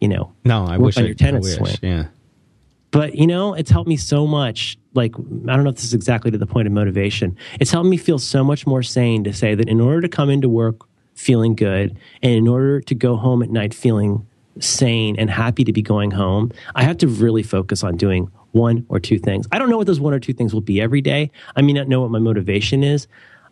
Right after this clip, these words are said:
Speaker 1: I try to make something that's gonna be, uh, useful, profitable, and fun. <laughs> But you know what I mean? If I
Speaker 2: Yeah.
Speaker 1: do a podcast, that's half a day. It kinda is. It really is, 'cause I talk for a long time.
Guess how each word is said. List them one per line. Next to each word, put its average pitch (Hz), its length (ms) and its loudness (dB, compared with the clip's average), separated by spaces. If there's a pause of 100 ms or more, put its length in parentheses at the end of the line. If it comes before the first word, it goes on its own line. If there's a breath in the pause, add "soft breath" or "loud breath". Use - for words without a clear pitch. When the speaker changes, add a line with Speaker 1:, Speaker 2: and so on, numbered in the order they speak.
Speaker 1:
I 123 120 0
try 123 240 0
to 123 60 2
make 117 160 2
something 113 380 0
that's 104 200 -2
gonna 104 200 0
be, 98 380 0
uh, 104 60 2
useful, 104 360 2
profitable, 95 540 0
and 87 100 0
fun. 117 420 0 (240 loud breath)
<laughs> 135 60 4 (880 loud breath)
But 147 360 -2
you 160 60 2
know 160 100 2
what 180 100 0
I 175 80 0
mean? 185 260 0
If 151 140 -2
I - 80 2
Speaker 2:
Yeah. 170 80 0
Speaker 1:
do 180 100 2
a 165 60 -2
podcast, 202 520 -4
that's 196 160 -4
half 143 220 -2
a 190 40 -4
day. - 340 -4 (100)
It 156 100 -2
kinda 202 240 -2
is. 127 360 -4
It 147 80 0
really 156 380 2
is, 113 280 -8
'cause 127 240 0
I 120 120 0
talk 127 280 -4
for - 140 -6
a 107 60 0
long 101 200 -2
time. 98 300 -4